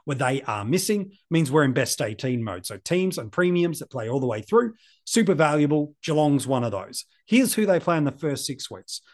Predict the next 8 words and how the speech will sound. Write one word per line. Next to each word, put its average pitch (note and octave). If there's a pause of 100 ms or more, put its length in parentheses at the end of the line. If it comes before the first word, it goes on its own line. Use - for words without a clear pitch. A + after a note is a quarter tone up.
(120)
St A2+
Kilda, A3+ (200)
Adelaide, D3+
Hawthorn, E3
Bulldogs, C3+
North A#2+ (160)
and G#2
Brisbane. G#2+